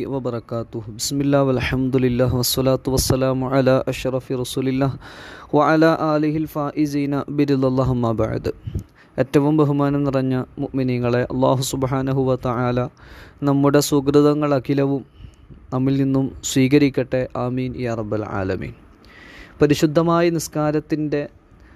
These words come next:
ശ്രേഷ്ഠതകളും അതിൻ്റെ ഗൗരവമായ വശങ്ങളും ചർച്ച ചെയ്തു വരികയാണല്ലോ.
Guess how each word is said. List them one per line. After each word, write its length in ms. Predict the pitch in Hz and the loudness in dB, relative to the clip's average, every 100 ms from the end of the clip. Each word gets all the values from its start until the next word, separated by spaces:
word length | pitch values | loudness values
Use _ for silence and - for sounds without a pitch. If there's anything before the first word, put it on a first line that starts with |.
| - | -16
ശ്രേഷ്ഠതകളും 880 | - 139 139 139 - 147 147 147 147 131 _ - - | -2 4 4 2 0 2 2 2 0 -4 _ -20 -8
അതിൻ്റെ 360 | 135 139 143 147 | -4 -2 0 2
ഗൗരവമായ 1120 | 147 143 147 151 160 - 156 143 147 143 151 - - _ 127 | 2 4 2 2 2 0 -4 -2 0 0 -2 -6 -20 _ -10
വശങ്ങളും 640 | 127 - 135 143 147 151 | -8 -6 -4 0 0 0
ചർച്ച 260 | 147 131 - | -2 -2 0
ചെയ്തു 320 | 135 139 139 | 0 0 2
വരികയാണല്ലോ. 680 | 139 131 127 123 113 104 85 | 0 0 0 0 -2 -4 -8